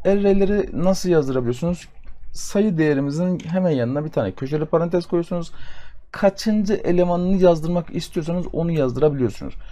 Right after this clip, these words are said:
Array'ler hakkında bilmeniz gereken bir konu da şuradaki birinci değil sıfırıncı eleman. Yani şuna eğer bir yazarsam bize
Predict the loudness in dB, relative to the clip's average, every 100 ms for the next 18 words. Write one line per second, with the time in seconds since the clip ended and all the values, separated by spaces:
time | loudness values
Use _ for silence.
0 | -14 -14 -12 -14 -12 -10 -2 0 2 2
1 | 2 2 2 0 0 0 0 0 0 0
2 | 0 -2 -2 0 0 -4 -8 -6 0 2
3 | 0 0 -2 0 2 2 4 2 2 2
4 | 2 -2 -6 0 2 4 4 4 2 0
5 | 0 0 0 -2 -2 2 2 2 4 6
6 | 6 4 2 4 4 4 4 2 -2 0
7 | 2